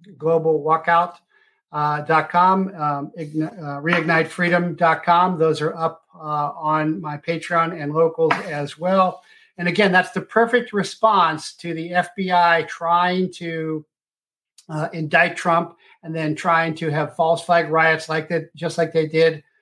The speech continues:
uh, on January sixth, where I just post-, reposted the guys changing, uh, uh, under the tree and putting on their stuff, and the guy saying, "Hey, we gotta have this stuff." Uh, that's exactly, uh, what's going on.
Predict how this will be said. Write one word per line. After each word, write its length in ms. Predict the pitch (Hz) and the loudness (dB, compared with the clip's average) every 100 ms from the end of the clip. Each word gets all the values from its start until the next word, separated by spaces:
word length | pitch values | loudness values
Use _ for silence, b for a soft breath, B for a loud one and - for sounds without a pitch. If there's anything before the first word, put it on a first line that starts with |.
| _ _ | _ _
uh, 340 | 151 151 147 151 - | -2 2 2 -2 -2
on 360 | 156 156 185 | 0 0 -2
January 440 | 147 156 160 170 165 | -2 0 2 2 0
sixth, 420 | - 156 156 - | 0 0 0 -4
where 280 | 151 147 147 | -2 0 0
I 100 | 139 | 0
just 260 | 156 151 | -4 -2
post-, 340 | 160 156 151 156 | 0 0 -2 -4
reposted 680 | 170 170 170 156 165 156 151 b b _ | -4 2 2 2 0 -2 -4 b b _
the 60 | 143 | 0
guys 300 | 151 151 - | 2 2 -2
changing, 640 | - 160 156 160 170 175 | -2 0 0 0 -4 -6
uh, 460 | 160 151 151 151 - _ | -6 -4 -4 -6 -12 _
uh, 160 | 160 156 170 | -14 -14 -8
under 200 | 165 160 | -4 -2
the 100 | 165 | -2
tree 600 | - 165 160 156 156 - _ _ | -2 0 2 2 0 -6 _ _
and 120 | 143 | -18
putting 200 | 120 196 | -8 -4
on 80 | 165 | -2
their 100 | 165 | -2
stuff, 320 | 156 170 160 | 0 0 0
and 80 | 156 | -2
the 60 | 156 | -2
guy 200 | 160 156 | 2 0
saying, 360 | 151 165 170 | 2 2 2
"Hey, 120 | 139 160 | 2 0
we 140 | 147 | 0
gotta 300 | 151 151 156 | -2 0 2
have 180 | 156 151 | 0 0
this 160 | 160 | -2
stuff." 340 | - 160 160 - _ _ _ _ | 0 -2 -2 -4 _ _ _ _
Uh, 200 | 147 143 | -4 -4
that's 220 | 170 160 | 0 -2
exactly, 760 | 160 135 160 160 165 156 151 185 | -2 -2 0 0 2 0 0 -6
uh, 340 | 156 143 143 | -6 -6 -6
what's 340 | - 156 151 - | -6 -2 -2 -2
going 280 | 160 151 | -2 0
on. 380 | 147 143 147 151 | 2 2 0 -4